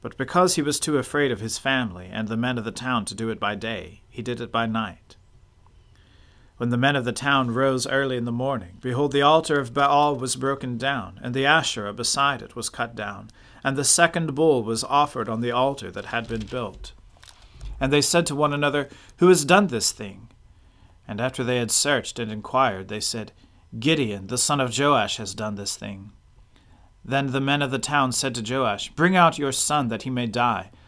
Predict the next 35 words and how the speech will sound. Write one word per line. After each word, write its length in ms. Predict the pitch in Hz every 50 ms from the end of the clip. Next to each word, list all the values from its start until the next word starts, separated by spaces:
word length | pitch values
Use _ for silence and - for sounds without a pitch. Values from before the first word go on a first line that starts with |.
| - _ -
for 140 | - 139 139
he 80 | 143
has 120 | 147 139 123
broken 460 | 120 139 165 175 175 175 165 147 135
down 280 | 147 151 156 151 139
the 100 | 123 131 135
altar 440 | 127 143 151 156 147 - 123 110 110
of 120 | 104 95
Baal 600 | 120 135 127 117 131 135 135 117 101 98 101 113 -
and 220 | 127 127 120 -
cut 260 | - - 165 - 131
down 260 | 135 151 151 151 143 123
the 140 | 120 123
Asherah 380 | 131 139 143 113 - - 113 104
beside 480 | 101 117 113 - - 135 135 127 110 98
it." 200 | - - - - - - - - - - - - - - - - _ - - - - - - -
But 180 | - 120 113 113
Joash 680 | 120 143 156 156 135 101 90 90 95 - - - - - _ _ _ _ _ _ _ _ _ _
said 260 | - - 139 139 131 -
to 100 | 135 131
all 300 | - 139 147 151 156 147
who 140 | 117 147
stood 260 | 143 - - 147 143 135
against 380 | 123 113 131 139 127 - -
him, 180 | - 104 98 - - - _ _ _ _ - - - - - -
"Will 220 | - 143 170 175 175
you 200 | 165 202 226 226
contend 580 | 226 - 208 196 180 - 220 208 175 139 123
for 140 | - 147 143
Baal, 600 | 127 151 151 151 170 185 170 117 98 95 92 - - - - - - -
or 140 | - 147 151
will 220 | 151 180 190 180
you 200 | 165 165 196 208
save 460 | 190 - - - 214 214 208 208 202
him? 260 | - 95 - - -